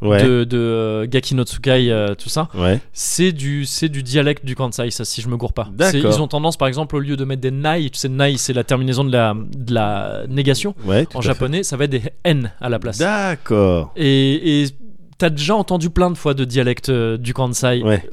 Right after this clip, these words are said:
Speaker 2: Le Kansai, c'est la région autour d'Osaka.
Speaker 1: Ouais, ouais.
Speaker 2: Euh, tu l'as entendu plein de fois dans des films, des jeux vidéo, des trucs. C'est un, c'est un, un personnage qui revient souvent, ce mec
Speaker 1: Ouais,
Speaker 2: d'Osaka
Speaker 1: ouais.
Speaker 2: ou cette meuf d'Osaka qui a
Speaker 1: Ouais.
Speaker 2: cet accent-là. Et il se trouve qu'en fait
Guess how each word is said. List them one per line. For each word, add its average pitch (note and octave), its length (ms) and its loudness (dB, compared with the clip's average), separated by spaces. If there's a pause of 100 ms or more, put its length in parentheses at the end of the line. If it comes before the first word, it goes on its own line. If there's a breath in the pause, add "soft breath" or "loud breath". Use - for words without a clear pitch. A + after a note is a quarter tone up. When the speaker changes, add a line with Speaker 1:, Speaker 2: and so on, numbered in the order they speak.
Speaker 2:
Le D#3 140 2
Kansai, D#3+ 320 2
c'est D3+ 140 -2
la B2+ 80 2
région B2 240 -2
autour A#2 160 -6
d'Osaka. A#2+ 420 0 (280)
Speaker 1:
Ouais, G2 60 -2
ouais. G2 60 -2 (220 loud breath)
Speaker 2:
Euh, C3+ 680 4
tu - 140 -2
l'as F3 60 6
entendu E3+ 260 0
plein E3 200 0
de C3+ 60 -4
fois C3+ 180 -4
dans C3 100 -4
des B2 120 -2
films, C#3 280 -6
des C3 100 -4
jeux B2 160 -4
vidéo, C3 300 -4
des C3+ 80 -6
trucs. D#3+ 240 -4
C'est E3 100 -2
un, C3+ 300 -2
c'est - 160 -4
un, C3 240 -2 (720 soft breath)
un D3 80 -2
personnage E3+ 580 0
qui E3+ 100 -4
revient D3 200 -2
souvent, C#3 320 -6
ce - 160 -6
mec C3 220 2
Speaker 1:
Ouais, G#2 80 4
Speaker 2:
d'Osaka C3+ 420 0
Speaker 1:
ouais. B2+ 60 6
Speaker 2:
ou B2 40 2
cette B2+ 220 -4
meuf C#3 180 2
d'Osaka C3 420 -2
qui G2+ 80 0
a - 20 4
Speaker 1:
Ouais. G#2+ 60 6
Speaker 2:
cet A#2+ 200 0
accent-là. G#2+ 320 -6 (340 loud breath)
Et F#3+ 100 4
il G#3 140 -2
se - 80 -6
trouve G#3 160 -4
qu'en C3 160 -2
fait - 280 -4